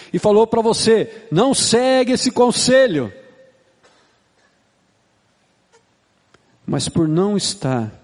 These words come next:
meditando na palavra de Deus dia e noite,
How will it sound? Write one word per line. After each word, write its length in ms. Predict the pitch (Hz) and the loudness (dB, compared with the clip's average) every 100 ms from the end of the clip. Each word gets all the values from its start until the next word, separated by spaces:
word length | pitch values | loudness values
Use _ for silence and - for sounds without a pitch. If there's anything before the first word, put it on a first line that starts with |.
| _ _ _ | _ _ _
meditando 880 | - 135 127 - 147 160 175 170 170 - _ - | -4 -4 -4 -6 -4 -2 -2 -4 -6 -8 _ -8
na 120 | 131 | -8
palavra 540 | - 131 131 139 131 120 | -4 -4 -2 -4 -4 -6
de 140 | 123 | -4
Deus 340 | 117 135 120 | -2 -2 -4
dia 320 | 107 117 156 143 | -6 -4 -2 -2
e 60 | |
noite, 560 | 113 113 107 - - | -2 -2 -2 -6 -14